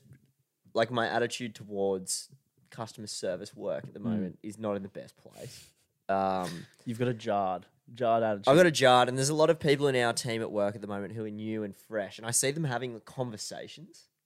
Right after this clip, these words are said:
Speaker 2: Mm.
Speaker 1: with the customers. For, like
Speaker 2: Jaded. Jaded is the right word, sorry.
Speaker 1: What does that mean?
Speaker 2: Jaded view of customers.
Speaker 1: Yeah, yeah,
Speaker 2: Sorry,
Speaker 1: sure.
Speaker 2: that was the right word.
Speaker 1: Um, and they're, like, having full conversations with the customers. I'm like, "I haven't done that in"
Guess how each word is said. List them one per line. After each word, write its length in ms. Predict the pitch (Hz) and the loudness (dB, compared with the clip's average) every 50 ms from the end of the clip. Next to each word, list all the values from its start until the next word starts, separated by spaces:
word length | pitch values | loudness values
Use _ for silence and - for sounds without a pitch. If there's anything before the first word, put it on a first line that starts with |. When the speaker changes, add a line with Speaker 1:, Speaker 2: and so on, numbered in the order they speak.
| _ - 117 | _ -16 -14
Speaker 2:
Mm. 200 | 110 101 92 90 - _ _ | -12 -12 -12 -14 -18 _ _
Speaker 1:
with 160 | - 117 123 98 | -6 -6 -4 -4
the 60 | 104 | -6
customers. 540 | - - 104 110 - - 98 85 - - - | -10 -10 -10 -10 -10 -12 -14 -14 -12 -10 -6
For, 100 | - 113 | 0 2
like 20 | 127 127 131 131 | 4 4 4 4
Speaker 2:
Jaded. 180 | 120 101 90 104 | 0 -2 -6 -6
Jaded 440 | 110 - 127 131 131 120 113 104 107 | -4 -2 0 0 0 0 -4 -8 -10
is 120 | 104 98 | -14 -14
the 80 | 107 104 | -10 -8
right 220 | 101 101 98 - | -6 -6 -6 -6
word, 220 | - - - - - | -8 -14 -16 -18 -18
sorry. 180 | - - - 107 - _ | -20 -20 -18 -20 -14 _
Speaker 1:
What 100 | - 120 | -4 -4
does 80 | 113 107 | -4 -4
that 160 | 107 90 78 | -4 -6 -8
mean? 220 | 85 82 - 120 | -12 -14 -14 -8
Speaker 2:
Jaded 360 | 110 123 113 113 110 110 107 | -4 -2 -2 -2 -2 -4 -6
view 320 | 101 104 107 101 95 95 - - _ _ _ _ _ _ - | -10 -10 -10 -10 -10 -12 -14 -18 _ _ _ _ _ _ -10
of 140 | 113 110 - | -10 -10 -8
customers. 320 | - 113 101 - 143 143 | -8 -8 -8 -4 0 4
Speaker 1:
Yeah, 180 | 170 147 113 85 78 | 4 4 4 2 0
yeah, 160 | 107 117 104 | -2 0 0
Speaker 2:
Sorry, 180 | 92 - 113 113 | 2 4 4 4
Speaker 1:
sure. 60 | 107 - | 4 2
Speaker 2:
that 80 | - | 0
was 120 | - 104 - | -4 -8 -4
the 60 | 104 | 0
right 60 | 113 | 4
word. 240 | 117 107 107 101 95 | 4 4 4 4 2
Speaker 1:
Um, 240 | 92 92 87 90 110 _ _ _ _ _ _ _ _ _ _ _ _ _ _ _ _ _ _ - - - - - | -2 -4 -8 -12 -14 _ _ _ _ _ _ _ _ _ _ _ _ _ _ _ _ _ _ -10 -10 -10 -8 -4
and 720 | - 117 113 113 113 113 110 107 107 107 104 104 - - - _ _ _ _ _ _ _ _ _ _ _ _ | 0 2 2 4 4 4 4 2 0 0 -2 -4 -8 -10 -14 _ _ _ _ _ _ _ _ _ _ _ _
they're, 160 | - - 131 139 | 4 6 8 8
like, 160 | 147 143 - | 6 6 4
having 200 | 151 139 135 127 | 2 -2 -2 -2
full 260 | - - 120 120 117 | -4 -2 -2 -2 0
conversations 640 | - 123 117 110 107 - - 104 101 104 107 107 98 | 0 -2 -4 -2 0 0 2 2 2 0 0 -2 -8
with 80 | 104 95 | -8 -10
the 60 | - | -10
customers. 380 | - - 98 92 - 101 104 107 | -10 -8 -8 -8 -8 -8 -6 -6
I'm 80 | 101 | -4
like, 120 | 107 104 110 | -4 -2 0
"I 40 | |
haven't 160 | 120 127 135 120 | 0 0 0 -2
done 180 | 113 104 101 | -4 -6 -6
that 160 | 98 92 90 90 | -6 -10 -12 -14
in" 220 | 87 82 80 82 | -16 -18 -20 -20